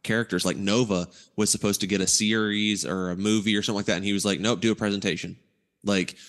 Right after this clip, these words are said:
you have way too many characters. You need to slowly introduce them, do some presentations here and there, bring them in." I'm like, "I don't know why you didn't bring Nova into Guardians three."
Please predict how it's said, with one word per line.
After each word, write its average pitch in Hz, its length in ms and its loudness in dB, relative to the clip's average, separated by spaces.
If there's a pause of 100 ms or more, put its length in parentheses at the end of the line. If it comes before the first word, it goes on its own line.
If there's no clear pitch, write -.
(140)
you 110 200 2
have 101 320 0
way 101 300 0
too 131 200 -2
many 117 260 -2
characters. 101 640 -4
You 98 60 -2
need 98 220 -2
to 95 260 0
slowly 104 840 0
introduce 95 540 -2
them, 95 280 -2
do 107 220 2
some 107 240 0
presentations 101 840 -2
here 95 200 -2
and 101 120 -4
there, 92 260 -4 (340)
bring 104 180 -2
them 107 100 0
in." 101 120 0
I'm 123 120 0
like, 104 220 0 (300)
"I 123 60 2
don't 120 100 2
know 95 60 2
why 92 120 2
you 90 80 0
didn't 90 180 -4
bring 92 200 -4
Nova 90 480 0 (320)
into 95 400 0
Guardians 87 480 0
three." 87 480 -2